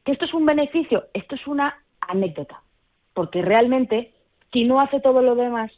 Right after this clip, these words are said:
la glucosa no le va a salvar. O sea, la, el ácido acético, el vinagre, mm, o sea, no le, no le va, no le va a salvar. No vas a, no vas a decir, "No, como me tomo el, el vinagre, ya no tengo que hacer ejercicio o ya no tengo que hacer esto".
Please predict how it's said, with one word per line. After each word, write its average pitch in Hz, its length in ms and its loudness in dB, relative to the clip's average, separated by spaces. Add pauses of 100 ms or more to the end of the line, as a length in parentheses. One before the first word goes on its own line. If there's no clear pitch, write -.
(160)
la 196 220 0
glucosa 196 480 -2
no 254 100 0
le 254 140 4
va 185 80 2
a 165 80 -4
salvar. 160 380 -2 (120)
O - 40 -20
sea, 180 120 2
la, 160 200 2
el 180 120 -2
ácido 175 220 -2
acético, 226 480 -4
el 170 100 -6
vinagre, 208 440 -2 (640)
mm, 135 380 -8
o - 260 -18
sea, - 220 0 (240)
no 233 220 0
le, 277 160 2
no 240 160 0
le 240 100 2
va, 196 140 0
no 226 120 -2
le 220 120 0
va 175 80 0
a 160 40 -4
salvar. 170 340 -2
No 196 100 -2
vas 208 180 0
a, 202 80 -4
no 214 160 -4
vas 226 140 -2
a 214 40 0
decir, 202 240 -2
"No, 247 140 2
como 214 160 2
me 220 160 -4
tomo 294 240 4
el, 285 240 0 (340)
el 262 220 2
vinagre, 262 460 0 (160)
ya 285 240 2
no 240 140 -2
tengo 196 260 -6
que 190 80 -4
hacer 196 160 -6
ejercicio 220 480 -6
o 196 80 -2
ya 262 160 2
no 247 100 -2
tengo 196 220 -2
que 196 80 -4
hacer 185 200 -6
esto". 202 240 -8